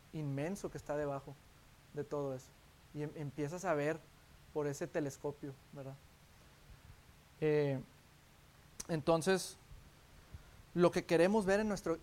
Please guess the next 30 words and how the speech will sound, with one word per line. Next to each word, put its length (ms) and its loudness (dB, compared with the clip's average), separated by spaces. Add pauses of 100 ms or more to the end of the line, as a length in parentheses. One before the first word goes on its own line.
(160)
exterior 640 0 (440)
es 100 0
lo 160 0
que 100 -2
tenemos 580 -2
que 100 -4
cultivar 520 -4 (200)
en 160 -6
nuestra 320 -6
alma, 240 -6 (140)
en 160 -8
nuestro 320 -8
interior. 360 -6 (840)
Entonces, 580 -4
tu 160 6
alma 320 4
se 120 -4
enfoca 360 0
en 100 -2
dos 200 -2
cosas 340 0
nada 220 -2
más, 200 -8 (680)
en 80 -8
el 100 -2
exterior 560 4
o 80 0
en 60 -2
el 120 0
interior. 380 -4